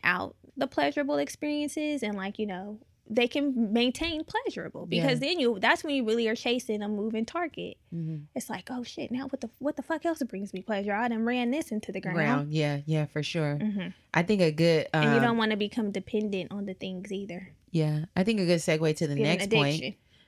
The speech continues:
Speaker 2: Would be to savor the moment. Like you mentioned, being really present, enjoying the full experience of what it is that you are gathering pleasure from. If it's out at a nice dinner, I think we find pleasure in that together.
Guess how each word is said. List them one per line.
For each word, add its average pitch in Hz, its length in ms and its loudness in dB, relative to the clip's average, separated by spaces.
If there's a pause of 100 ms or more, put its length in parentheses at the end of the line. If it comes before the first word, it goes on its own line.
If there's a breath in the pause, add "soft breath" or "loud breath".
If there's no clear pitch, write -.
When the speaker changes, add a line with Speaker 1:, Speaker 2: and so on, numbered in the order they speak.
(340 soft breath)
Speaker 2:
Would 185 200 4
be 185 220 2
to 170 420 4
savor 175 400 2
the 165 120 2
moment. 160 560 0 (260)
Like 160 220 -2
you 196 80 0
mentioned, 151 380 0
being 170 260 4
really 170 260 4
present, 165 600 2 (520 soft breath)
enjoying 175 760 6
the 156 440 6
full 196 300 4
experience 175 800 2 (100)
of 147 200 6
what 160 240 6
it 170 100 4
is 156 220 6
that 143 120 4
you 151 240 2
are 143 140 2
gathering 143 440 4
pleasure 156 380 4
from. 135 240 2
If 135 120 2
it's 143 220 2
out 143 340 2 (200)
at 156 120 6
a 156 60 4
nice 147 260 4
dinner, 147 420 4 (320 loud breath)
I 196 80 10
think 285 200 4
we 240 140 6
find 180 280 4
pleasure 160 320 6
in 151 120 4
that 139 180 4
together. 135 560 2